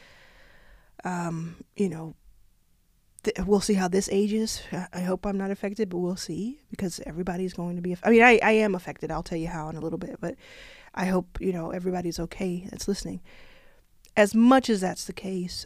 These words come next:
I, um, you know, we, we can go back in time twelve years or so, two thousand eight, when things were really, really low for the U S. And, like, things were just,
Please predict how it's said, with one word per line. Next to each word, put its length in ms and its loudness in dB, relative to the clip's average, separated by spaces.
I, 640 -2
um, 480 -6
you 120 6
know, 240 8
we, 240 -8
we 120 4
can 100 2
go 140 8
back 300 4
in 100 0
time 640 -4
twelve 320 0
years 280 0
or 80 -4
so, 280 -6
two 140 -6
thousand 260 -4
eight, 320 -4
when 120 -2
things 340 0
were 140 2
really, 500 2
really 300 0
low 440 -4
for 260 -2
the 120 -2
U 220 -2
S. 340 -8
And, 640 2
like, 260 -2
things 360 2
were 120 4
just, 360 -4